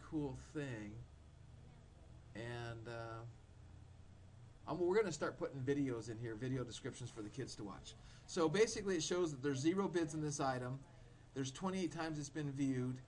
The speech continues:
Here's how many days before the auction ends. Here's the starting bid. So I'm gonna go start the bid off. So I'm gonna go down here to fifty dollars. I'm gonna put in fifty dollars. And I'm gonna hit place your bid. So as soon as I click on place your bid, it's going, "Hey, do I have money in my account?" Yep.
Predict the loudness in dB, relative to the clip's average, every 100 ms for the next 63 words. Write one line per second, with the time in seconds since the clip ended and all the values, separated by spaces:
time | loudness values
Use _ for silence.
0 | -16 -18 -12 0 2 4 2 4 4 6
1 | 6 4 0 2 2 2 2 0 0 -6
2 | -4 0 2 0 -2 -6 -8 -14 -4 4
3 | 4 4 0 2 4 4 2 0 2 0
4 | 2 2 2 2 0 0 0 0 -2 -8
5 | -12 -14 -16 -12 0 2 4 4 2 4
6 | 4 4 2 4 6 6 4 2 2 2
7 | 2 2 2 4 4 2 -2 -8 -12 -12
8 | -14 -14 -6 0 2 2 -2 -2 -2 0
9 | -4 -4 -6 -8 -14 -16 -16 -16 -16 -16
10 | 0 4 6 4 0 2 2 2 0 0
11 | -2 2 0 2 -2 2 2 0 -4 -12
12 | -12 -12 -6 -6 0 0 4 2 4 2
13 | 2 0 0 0 0 0 0 -2 0 -2
14 | -4 -4 0 0 0